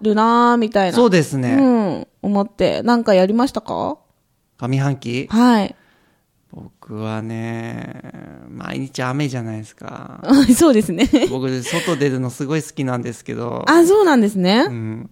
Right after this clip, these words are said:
Speaker 2: もう傘もね、毎日差しながら歩くのだんだん飽きてきたんですよ。
Speaker 1: おー。
Speaker 2: だから、あの、ちょっとね、今度カッパとか、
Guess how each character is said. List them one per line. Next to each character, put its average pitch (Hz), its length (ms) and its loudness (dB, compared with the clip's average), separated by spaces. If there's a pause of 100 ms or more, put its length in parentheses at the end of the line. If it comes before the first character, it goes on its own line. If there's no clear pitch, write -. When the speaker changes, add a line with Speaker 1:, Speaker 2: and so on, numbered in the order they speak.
(880)
Speaker 2:
も 110 120 -14
う - 60 -16
傘 - 520 -8
も 131 180 -6
ね、 120 720 -8 (240)
毎 196 320 -6
日 370 260 -4
差 370 140 -6
し 349 160 -6
な 277 120 0
が 208 140 0
ら 143 180 0
歩 131 120 -4
く 135 140 -10
の 123 100 -6
だ 156 200 -4
ん 330 60 -6
だ 202 180 2
ん 320 40 0
飽 403 40 -6
き - 100 -18
て 392 120 2
き - 80 -12
た 180 160 2
ん 151 40 2
で 139 100 0
す - 140 -6
よ。 120 100 -4
Speaker 1:
お 196 1200 2
ー。 - 40 -10 (400)
Speaker 2:
だ 127 100 -2
か 120 120 -4
ら、 110 100 -4
あ 107 80 -6
の、 104 380 -8 (560)
ち - 80 -12
ょ - 20 -8
っ 113 40 -10
と 107 120 -10
ね、 101 220 -12 (640)
今 127 160 -4
度 117 80 -6
カ 139 120 -2
ッ 123 40 -4
パ - 240 -2
と 156 120 -6
か、 - 420 -6